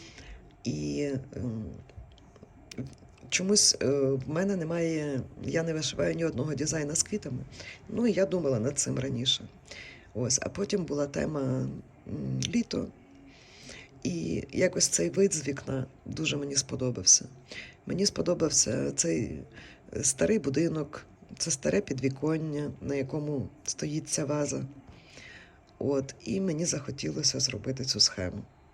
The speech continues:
Значить, вона вже є така. І теж завдяки Ірусі, завдяки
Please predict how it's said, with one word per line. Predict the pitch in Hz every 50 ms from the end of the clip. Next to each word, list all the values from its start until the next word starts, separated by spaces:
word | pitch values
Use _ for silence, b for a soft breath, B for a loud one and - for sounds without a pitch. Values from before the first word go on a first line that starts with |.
| - - - B B B B B B B B B - -
Значить, | - 90 92 - - - - - - - -
вона | 123 123 139 156 165
вже | - - - - - - 62 65 65 - - - - - - - - - - - - - - - - - - 113 -
є | - 120
така. | - - - - - - - - - - - B B B B B B B B B - - - -
І | - 233
теж | - - 135 135 135 135
завдяки | 131 135 131 131 127 123 135 - - 113
Ірусі, | 123 120 120 131 - - - -
завдяки | 117 120 123 127 - 135 131 - - 135 127 127